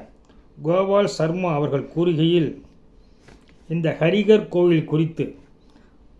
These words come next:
பாபர் எழுதிய பாபர் நாமா மற்றும் அபுல்பாஜ் எழுதிய ஐனி அக்பாரி ஆகிய நூல்களில் ஹரிகர் கோவில் பற்-, பற்றிய குறிப்புகள் இடம்பெற்றுள்ளன என்று அவர் தெரிவிக்கிறார். மற்றும்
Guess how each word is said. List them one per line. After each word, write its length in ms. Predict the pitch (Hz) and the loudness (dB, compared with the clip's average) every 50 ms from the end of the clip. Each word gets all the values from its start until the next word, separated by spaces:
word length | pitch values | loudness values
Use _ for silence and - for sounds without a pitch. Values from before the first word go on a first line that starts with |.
| _ _ - - _ - | _ _ -20 -20 _ -10
பாபர் 440 | 139 151 165 185 196 185 208 208 180 | -6 -4 -2 -2 0 0 2 2 2
எழுதிய 580 | 175 170 170 156 156 147 135 123 127 143 147 139 127 | 2 0 2 0 0 0 0 -2 -4 -6 -10 -8 -6
பாபர் 400 | 143 156 175 180 165 180 156 151 | -4 -2 0 0 2 0 0 0
நாமா 360 | 147 143 147 147 143 135 117 - - - - - - _ - - - - | -2 -2 -2 -2 -2 -4 -6 -8 -12 -18 -20 -20 -20 _ -20 -20 -10 -4
மற்றும் 440 | 156 160 156 - - 170 156 147 156 156 - - - | -4 -4 -4 -4 -2 -2 -2 0 -2 -4 -6 -10 -8
அபுல்பாஜ் 540 | 143 151 180 202 202 196 180 185 180 170 156 | -4 -2 0 0 0 2 2 2 2 2 2
எழுதிய 380 | 156 151 156 147 139 135 131 127 131 143 160 160 - - - - - - - - | 2 0 0 0 -2 -2 -2 -2 -2 -4 -4 -6 -10 -18 -20 -20 -20 -20 -16 -4
ஐனி 320 | 139 160 180 190 196 202 | 0 2 2 4 2 2
அக்பாரி 540 | 170 151 147 147 151 170 175 165 147 127 113 - - - - - | 0 -2 -2 -2 0 2 2 2 2 -2 -4 -8 -14 -20 -18 -8
ஆகிய 260 | 151 160 165 143 156 | -4 -2 0 0 0
நூல்களில் 560 | 143 147 165 175 170 143 156 170 185 175 147 117 - - - - - - - - - | 0 0 0 0 0 0 2 2 2 0 0 -4 -6 -12 -20 -20 -20 -20 -20 -12 -6
ஹரிகர் 460 | 156 160 165 190 175 196 196 170 160 | -2 -2 0 2 2 2 0 0 -2
கோவில் 340 | - 170 165 151 139 135 - | -2 0 0 2 0 -2 -4
பற்-, 240 | 139 139 139 - - _ - - - - | -8 -10 -10 -10 -18 _ -20 -20 -8 -4
பற்றிய 400 | 160 151 147 - 160 170 175 175 185 208 214 214 - - - - - - - _ - _ | -4 -4 -4 -4 -4 -2 0 2 2 2 0 -4 -10 -18 -20 -20 -20 -20 -20 _ -20 _
குறிப்புகள் 560 | - 170 190 202 233 226 - 202 185 202 196 | -2 0 2 2 2 0 0 0 0 0 0
இடம்பெற்றுள்ளன 720 | 170 160 175 175 170 170 160 160 160 156 147 143 139 139 131 113 110 - | 0 0 0 0 0 -2 -2 -2 -2 -2 -2 0 -2 -2 -4 -4 -8 -10
என்று 280 | 131 135 147 151 180 180 | -8 -6 -4 -2 0 0
அவர் 180 | 160 156 143 - | 0 0 -2 -2
தெரிவிக்கிறார். 600 | - 151 151 151 139 143 - 139 120 107 101 - - - - - - - - - - - - - | -2 -2 0 -2 -2 -4 -6 -8 -8 -8 -10 -14 -20 -20 -20 -20 -20 -20 -20 -20 -20 -20 -16 -6
மற்றும் 440 | 156 160 156 - - 180 151 139 | -6 -6 -4 -4 -2 -2 -2 0